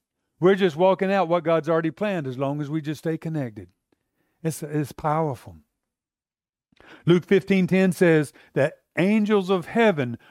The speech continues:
are rejoicing over just one sinner that repents. Powerful. I mean, look at the j-, joy. I mean,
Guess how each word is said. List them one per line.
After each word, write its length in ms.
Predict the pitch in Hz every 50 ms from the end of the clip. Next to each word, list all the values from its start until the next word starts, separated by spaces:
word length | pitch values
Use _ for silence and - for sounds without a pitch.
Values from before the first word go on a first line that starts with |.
| -
are 100 | 156 156
rejoicing 680 | 143 143 143 131 120 202 208 202 190 165 - - 147 165
over 240 | 156 151 147 139 143
just 260 | 127 127 120 110 -
one 240 | 135 143 160 185 180
sinner 500 | 156 - - 151 127 110 104 101 95 - _ _ _ _ _ _ _ _ _ _
that 140 | 117 117 117
repents. 680 | 113 110 110 - 139 127 104 95 98 - - - - - _ _ _ _ _ _ _ _ _ _ _ _ _ _
Powerful. 640 | - - - 175 170 160 139 127 113 - - 98 104
I 80 | 143 147
mean, 220 | 160 156 139 120 - _ _ _ _ _ _ _ _ _ -
look 220 | 185 226 220 240
at 80 | 202 147
the 120 | 151 147
j-, 360 | 131 120 135 185 196 - - - _ -
joy. 560 | 131 120 151 175 175 170 151 135 123 113 - - _ _ _ _ _ _ _ _ -
I 80 | 147 147
mean, 380 | 151 143 135 131 123 131 147